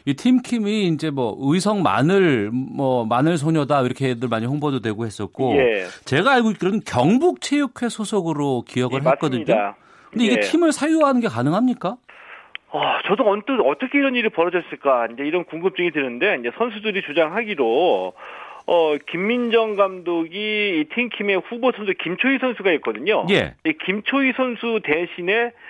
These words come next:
Speaker 2: 대표팀의 선수로 합류하려고 했었다 이렇게 주장해, 주장했고요.
Speaker 1: 어.
Speaker 2: 그리고 이제 올림픽 이후에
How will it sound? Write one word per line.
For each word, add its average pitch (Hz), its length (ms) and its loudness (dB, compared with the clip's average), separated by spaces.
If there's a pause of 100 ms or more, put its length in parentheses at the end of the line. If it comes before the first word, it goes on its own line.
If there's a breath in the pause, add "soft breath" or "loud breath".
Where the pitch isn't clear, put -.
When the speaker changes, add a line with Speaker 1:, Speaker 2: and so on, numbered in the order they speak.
(220 loud breath)
Speaker 2:
대표팀의 226 720 0
선수로 220 340 0
합류하려고 226 580 2
했었다 120 580 -2
이렇게 170 240 -2
주장해, 120 440 -2
주장했고요. 151 760 0
Speaker 1:
어. 80 560 -6
Speaker 2:
그리고 175 220 4
이제 180 100 0
올림픽 196 460 0
이후에 147 800 0